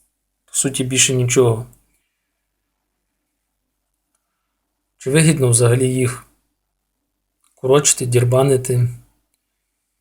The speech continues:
і добувати з них драгметал, чи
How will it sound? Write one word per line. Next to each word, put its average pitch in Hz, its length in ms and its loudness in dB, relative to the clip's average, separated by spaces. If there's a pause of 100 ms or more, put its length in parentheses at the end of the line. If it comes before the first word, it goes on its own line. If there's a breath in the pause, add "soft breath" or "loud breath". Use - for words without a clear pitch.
(460)
і 123 340 -4
добувати 127 560 2
з 117 100 2
них 127 520 -4 (3750)
драгметал, 127 880 0 (400 loud breath)
чи 135 480 0